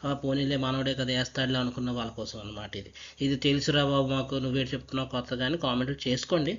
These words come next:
చేయకూడదు, freedom of speech, మీ ఇష్టం వచ్చినట్టు కామెంట్స్ చేసుకోవచ్చు. కానీ ఇది తెలియని వాళ్ళు కూడా ఉంటారు. ఇప్పుడు జోష్ సినిమాలో ఒకడు ఉంటాడు చూసారా, "బస్సు నెంబర్ తెలియదు, ఎక్కడ నుంచి వస్తే ఎక్కడికి వెళ్తారో అని అడిగితే తెలియదు" అంటాడు చూసారా, తెల్లమొహం వేస్తారు, అలాంటి వాళ్ళు కూడా ఉంటారు, వాళ్ళ కోసం మాత్రం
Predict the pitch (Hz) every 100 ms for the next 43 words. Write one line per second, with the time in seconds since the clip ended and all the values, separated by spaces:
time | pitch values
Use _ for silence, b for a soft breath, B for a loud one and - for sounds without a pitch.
0 | - 113 123 131 131 131 131 143 143 -
1 | - 120 - 196 147 - 131 127 139 143
2 | 123 113 131 - 113 - 113 - 175 220
3 | 202 226 - - 147 160 160 151 147 170
4 | 131 135 123 151 - - B B B B
5 | B 147 147 127 160 156 160 151 147 139
6 | 139 139 131 135 - 185 131 - B B
7 | - 143 143 151 147 147 147 139 135 139
8 | 151 147 147 143 135 131 139 135 139 135
9 | 131 131 147 131 123 139 143 139 131 131
10 | 123 139 135 127 131 135 135 123 - -
11 | - 117 123 131 165 190 147 180 151 -
12 | - 127 135 127 127 170 135 107 -